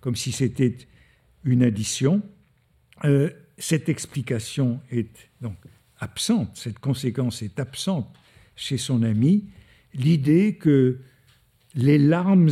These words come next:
et le rire qui sont le résultat chez l'homme de la chute pourront aussi servir à la rédemption. C'est la thèse,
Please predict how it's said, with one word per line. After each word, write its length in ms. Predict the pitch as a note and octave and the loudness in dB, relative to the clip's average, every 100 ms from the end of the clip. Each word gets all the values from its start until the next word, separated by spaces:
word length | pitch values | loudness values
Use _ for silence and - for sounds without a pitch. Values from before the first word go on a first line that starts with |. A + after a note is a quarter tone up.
| B2+ | 4
et 80 | C3+ | 4
le 180 | C3 | 4
rire 580 | A#2+ F#3 A3 C3+ G#2+ - _ _ _ - _ _ | 4 4 6 4 2 -4 _ _ _ -20 _ _
qui 140 | D3+ | -6
sont 260 | C#3 - D#3+ | -4 0 4
le 380 | C#3 B2 - - - | 4 2 -2 -20 -18
résultat 840 | - A#2+ A2+ A#2+ A2+ D3 A#2 G2+ _ _ _ | -6 -2 0 -2 -2 -2 -2 -6 _ _ _
chez 220 | - D3 | -6 -2
l'homme 260 | B2+ C#3 C3 | 2 4 4
de 100 | A#2+ | 2
la 180 | A2+ G#2 | 0 -2
chute 500 | - F#3+ G3 - - _ _ _ _ _ _ _ _ _ _ | -2 -2 -2 -12 -20 _ _ _ _ _ _ _ _ _ _
pourront 580 | - E3+ C#3 E3 G3+ G3+ - _ _ _ _ _ _ | 2 4 4 2 2 -2 -10 _ _ _ _ _ _
aussi 560 | - E3+ - - D3+ F3+ - _ _ _ | 2 2 2 -2 -2 -2 -10 _ _ _
servir 640 | - - D3+ A#2 A#2+ D3 - - _ _ _ | -8 -2 0 0 2 0 -2 -18 _ _ _
à 80 | C3+ | -6
la 100 | B2 | -4
rédemption. 680 | G#2+ B2+ A2+ A2 - - G#2+ _ _ _ _ _ B2+ - _ _ _ _ _ | -2 -4 -4 -6 -8 -14 -14 _ _ _ _ _ -12 -12 _ _ _ _ _
C'est 180 | - D3 | -4 -2
la 80 | |
thèse, 640 | C3 D3 D#3 A2+ F2 - | -2 -2 -2 -2 -6 -18